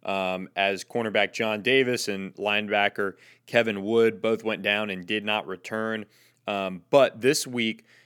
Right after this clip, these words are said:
Jair Shorter, uh, is the big name that did not play. Latrell N-, Neville, uh, if you remember those recruiting stories, that's a blast from the past. And Dorian Morris are going to, uh,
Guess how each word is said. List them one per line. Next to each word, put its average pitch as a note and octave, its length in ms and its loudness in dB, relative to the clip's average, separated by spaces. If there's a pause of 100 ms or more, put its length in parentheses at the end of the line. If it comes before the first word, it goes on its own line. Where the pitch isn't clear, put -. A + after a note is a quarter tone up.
(160)
Jair B2+ 440 4
Shorter, B2 600 -2 (320)
uh, F#2+ 380 0 (260)
is G2 120 -10
the F#2+ 80 -8
big A#2 260 0
name A#2 180 4
that A2 160 -2
did A2 160 -2
not A2+ 300 -2
play. G#2+ 400 2
Latrell G2+ 420 0
N-, G2+ 240 -8 (140)
Neville, A#2+ 580 2
uh, F#2 180 -2
if F#2+ 200 -6
you G2+ 100 -8
remember G#2 300 -6
those G#2 240 -4
recruiting G#2+ 440 -4
stories, G#2 460 -2
that's G#2 180 -2
a G#2 60 0
blast G2 380 0
from G#2+ 80 -10
the F2+ 80 -8
past. G2+ 520 0 (400)
And G#2+ 140 -4
Dorian A#2+ 360 2
Morris G#2+ 520 -4 (720)
are A#2+ 100 4
going A2 320 0
to, G2+ 300 -4
uh, F#2 180 2